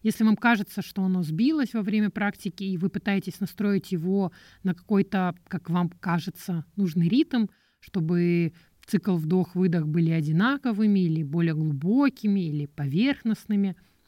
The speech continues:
не делайте так. Так вы начинаете контролировать очень естественный процесс, процесс дыхания. И это нормально, когда оно сбивается, когда хочется сделать глубокий вдох,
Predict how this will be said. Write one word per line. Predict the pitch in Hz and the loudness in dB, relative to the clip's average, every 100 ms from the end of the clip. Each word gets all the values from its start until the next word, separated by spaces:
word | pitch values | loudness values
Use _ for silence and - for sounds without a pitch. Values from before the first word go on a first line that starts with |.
| _ _ _ | _ _ _
не | 226 254 | 2 2
делайте | 196 170 151 - - | 2 0 -2 -6 -10
так. | 139 - _ _ _ _ _ _ _ _ - | -12 -16 _ _ _ _ _ _ _ _ 0
Так | 285 233 | 0 2
вы | 240 247 | 4 6
начинаете | 202 - 208 311 370 - | 4 4 2 2 -2 -6
контролировать | - 175 190 208 269 226 190 - | -4 -2 0 0 2 0 -4 -4
очень | 220 254 - 208 | -2 -2 0 0
естественный | 180 - 202 - 196 190 | 0 -4 -6 -2 -2 -2
процесс, | - 196 - 165 - _ - | -4 -6 -4 -6 -8 _ -10
процесс | 190 247 240 | -6 -6 -4
дыхания. | 220 190 165 151 143 - _ _ _ _ _ _ | -6 -4 -4 -4 -8 -16 _ _ _ _ _ _
И | 214 | 2
это | 277 277 | 4 4
нормально, | 220 196 202 277 277 | 4 4 2 2 -2
когда | - 160 185 226 | -4 -4 -2 0
оно | 208 220 | 2 0
сбивается, | - 165 156 170 175 170 175 156 | -2 -4 0 0 -2 -4 -10 -10
когда | - 165 170 | -10 -6 -6
хочется | - 202 - - | -4 -6 -6 -12
сделать | 151 196 175 | -6 -4 -4
глубокий | 175 180 170 175 | -2 -2 -2 -4
вдох, | 151 143 240 277 - | -4 -2 0 0 -4